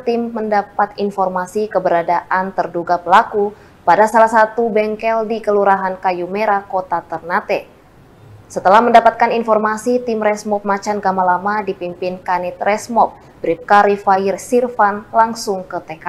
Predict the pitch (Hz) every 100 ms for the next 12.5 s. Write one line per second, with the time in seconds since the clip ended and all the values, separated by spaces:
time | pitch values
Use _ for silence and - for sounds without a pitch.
0 | 185 - - - - - - - - -
1 | - - - - - - - - - -
2 | - 214 214 220 254 247 247 247 247 269
3 | 262 247 233 233 226 247 233 226 214 214
4 | 214 220 226 226 214 202 202 202 196 196
5 | 190 - 254 285 185 165 - 180 175 165
6 | 175 226 254 247 240 240 311 302 - 262
7 | 247 240 233 233 226 214 202 196 196 190
8 | 185 175 175 175 226 202 208 208 196 180
9 | 165 - 165 185 - 190 - - _ _
10 | _ _ _ _ _ _ _ _ _ _
11 | 190 190 247 247 285 269 247 247 233 240
12 | 262 262 240 226 226